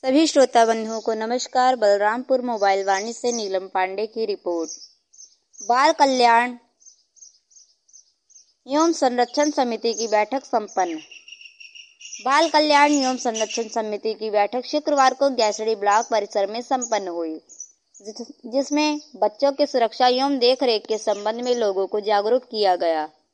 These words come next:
जिला बाल संरक्षण अधिकारी ने बताया कि मिशन वात्सल्य योजना बच्चों की सुरक्षा व संरक्षण पर कार्य करती है।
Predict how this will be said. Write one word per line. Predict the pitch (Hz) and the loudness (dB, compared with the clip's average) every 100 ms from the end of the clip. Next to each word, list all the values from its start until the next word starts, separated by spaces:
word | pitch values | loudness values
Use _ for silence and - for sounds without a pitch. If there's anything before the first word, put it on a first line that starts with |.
| _ _ _ _ _ | _ _ _ _ _
जिला | 233 302 320 | 0 2 4
बाल | 302 311 | 4 2
संरक्षण | 294 269 247 233 240 | 2 0 0 -2 -4
अधिकारी | 233 220 214 208 214 | -4 -2 2 2 2
ने | 208 | -4
बताया | 208 208 202 208 233 | -2 0 2 2 0
कि | 269 | -2
मिशन | 254 254 302 302 | -4 -2 0 2
वात्सल्य | 269 233 - 240 254 | 2 0 2 2 2
योजना | 240 208 208 202 | 0 0 -2 -4
बच्चों | 196 - 208 214 262 | -4 -4 -4 0 -2
की | 262 277 | 0 -2
सुरक्षा | 262 208 196 240 | -2 -2 0 0
व | 247 | 2
संरक्षण | 240 208 196 - 226 | 0 -4 -4 -4 -6
पर | 233 240 | -2 -2
कार्य | 233 202 208 | 0 0 0
करती | 247 226 - 185 165 | 0 -2 -2 -10 -8
है। | 160 | -12